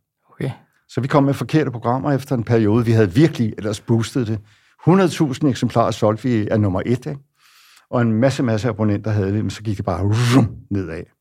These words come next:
Speaker 2: Og så til sidst, så sagde Bonnier, "Jamen, så lad os stoppe det," og sådan
Speaker 1: Mm.
Speaker 2: noget. Og så stoppede jeg i Bonniers. Øhm, men lærte, at firmaknuseri kan gøres meget elegant. Det kan også gøres lovligt.
Speaker 1: Mm.
Speaker 2: Så det handler den bog om.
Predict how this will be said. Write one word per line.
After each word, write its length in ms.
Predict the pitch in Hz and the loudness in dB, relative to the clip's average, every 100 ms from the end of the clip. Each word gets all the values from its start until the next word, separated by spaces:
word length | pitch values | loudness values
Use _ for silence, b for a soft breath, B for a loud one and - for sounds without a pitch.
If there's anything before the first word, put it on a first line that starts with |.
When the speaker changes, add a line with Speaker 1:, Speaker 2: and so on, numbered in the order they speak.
| _ _ _ _ _ _ _ _ _ _ _ | _ _ _ _ _ _ _ _ _ _ _
Speaker 2:
Og 80 | 113 | -2
så 120 | 127 | -2
til 160 | 110 107 | 0 -2
sidst, 240 | 110 101 | -2 -2
så 100 | 107 | -2
sagde 200 | - 107 | 0 0
Bonnier, 340 | 87 85 95 92 | 2 0 0 0
"Jamen, 200 | 78 82 | -2 -4
så 160 | 101 | -4
lad 220 | 85 95 | -4 -6
os 60 | 71 | -8
stoppe 360 | - 78 - _ | -8 -10 -10 _
det," 80 | 85 | -10
og 120 | - | -8
sådan 140 | 139 | -4
Speaker 1:
Mm. 60 | 127 | -4
Speaker 2:
noget. 140 | 117 104 _ - | -4 -8 _ -20
Og 100 | - | -8
så 120 | 107 | -4
stoppede 340 | - 87 104 | -2 -2 0
jeg 100 | 90 | -2
i 40 | 85 | -2
Bonniers. 520 | 90 95 107 101 - _ _ b b b b b b _ 135 | -2 -2 -2 -6 -16 _ _ b b b b b b _ 0
Øhm, 600 | 117 104 104 101 104 - - _ _ | 2 2 2 0 -2 -8 -20 _ _
men 200 | 135 123 | 2 2
lærte, 480 | 110 117 113 135 160 | 4 6 6 4 0
at 180 | - 107 | 0 -4
firmaknuseri 800 | - 143 156 143 135 113 127 120 | 2 2 2 2 0 2 0 0
kan 100 | 107 | 0
gøres 240 | 123 127 | 0 2
meget 220 | 120 120 135 | 2 2 2
elegant. 320 | 113 120 127 | 0 -2 -2
Det 80 | 117 | 0
kan 80 | |
også 120 | 131 - | 0 2
gøres 240 | 123 - | -4 -2
lovligt. 640 | 92 87 110 196 190 - _ - | 0 0 0 -2 -6 -10 _ -8
Speaker 1:
Mm. 40 | 127 120 | -6 -6
Speaker 2:
Så 120 | 113 | -4
det 100 | 127 | 0
handler 200 | 123 123 | 2 0
den 200 | 127 143 | 2 0
bog 280 | 143 107 - | 0 -6 -6
om. 140 | - | -12